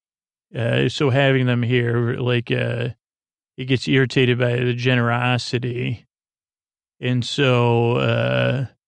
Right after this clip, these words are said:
whatever, uh, and this is all building towards Christmas Eve.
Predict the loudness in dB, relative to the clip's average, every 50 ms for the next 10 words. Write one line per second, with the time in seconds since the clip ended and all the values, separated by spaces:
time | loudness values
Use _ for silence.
0 | _ _ _ _ _ _ -4 -2 0 2 0 0 0 -2 -2 -2 0 0 0 0
1 | -2 -2 -2 -4 -4 -2 0 0 0 0 0 -2 -2 0 0 0 0 2 2 2
2 | 4 4 4 2 2 0 0 0 -2 -2 -4 -4 -2 -2 -2 -2 -2 -4 -4 -2
3 | 0 2 4 4 4 2 0 -4 -8 -12 -18